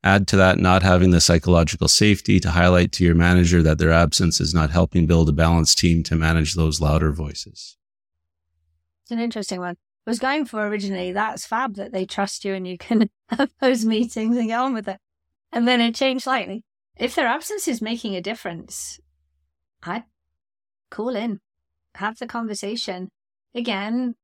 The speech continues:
Speaker 2: if hierarchy is an issue, who has the relationship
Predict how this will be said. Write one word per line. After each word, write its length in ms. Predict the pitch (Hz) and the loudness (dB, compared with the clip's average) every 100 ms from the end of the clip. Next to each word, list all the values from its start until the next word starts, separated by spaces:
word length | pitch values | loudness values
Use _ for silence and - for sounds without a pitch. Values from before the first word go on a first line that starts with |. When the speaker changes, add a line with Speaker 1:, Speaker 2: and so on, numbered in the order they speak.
| _ | _
Speaker 2:
if 160 | 208 | -14
hierarchy 880 | - 226 240 226 220 208 202 190 190 _ | -8 -6 -4 -6 -6 -8 -6 -8 -12 _
is 240 | 208 202 | -6 -4
an 140 | 208 202 | -4 -6
issue, 540 | 196 - 196 190 185 - _ _ _ _ _ _ _ _ _ _ _ _ | -6 -8 -6 -6 -8 -14 _ _ _ _ _ _ _ _ _ _ _ _
who 180 | - 277 | -6 -6
has 300 | 220 226 240 | -4 -6 -6
the 100 | 233 | -6
relationship 720 | 220 196 190 - 190 - 185 | -6 -6 -6 -8 -8 -10 -12